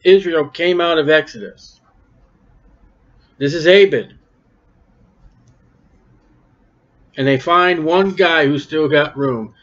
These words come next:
and a place for them to be. They couldn't find room when Jesus was born.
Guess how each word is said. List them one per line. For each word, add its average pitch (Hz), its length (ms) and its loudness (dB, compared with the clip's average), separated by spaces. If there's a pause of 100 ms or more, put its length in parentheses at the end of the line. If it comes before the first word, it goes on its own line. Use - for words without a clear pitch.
(160)
and 117 100 -10
a 113 40 -10
place 127 340 -2
for 117 100 -14
them 117 220 -8
to 113 60 -6
be. 107 280 -6 (1300)
They 127 100 0
couldn't 165 240 -2
find 170 300 0
room 180 160 4
when 156 120 -2
Jesus 160 320 2
was 143 160 -8
born. 202 400 0